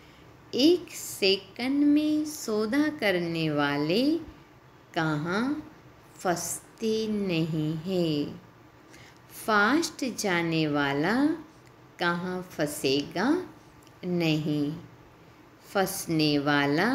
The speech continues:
फास्ट नहीं जा सकेगा। लास्ट स्थिति को देख फास्ट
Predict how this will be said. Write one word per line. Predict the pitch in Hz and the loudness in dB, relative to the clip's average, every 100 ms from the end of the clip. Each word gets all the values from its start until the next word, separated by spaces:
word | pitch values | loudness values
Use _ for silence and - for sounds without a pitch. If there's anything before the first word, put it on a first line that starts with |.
| 302 330 - - - - - - | 2 0 -8 -20 -20 -20 -20 -12
फास्ट | - 165 160 180 214 - - 196 175 | -2 2 2 2 -2 -4 -6 -10 -6
नहीं | 165 165 185 294 294 | -4 -2 0 -2 -2
जा | 247 208 | -4 -6
सकेगा। | 202 170 160 160 147 151 147 143 - - - - - - - - - - | -4 -6 -2 -2 0 2 0 -2 -10 -20 -20 -20 -20 -20 -20 -20 -20 -10
लास्ट | 185 165 160 165 240 330 311 - 302 294 | -2 2 4 4 2 0 -2 -6 -4 -4
स्थिति | - - - 202 202 240 262 254 - | -4 -8 -4 -4 -4 -4 -4 -6 -8
को | 233 214 160 151 | -2 -2 -4 0
देख | 160 165 190 - - - - - - - | 2 2 0 -6 -20 -20 -20 -20 -20 -20
फास्ट | - 196 180 190 202 196 - - | -8 -2 -2 -2 -4 -4 -8 -8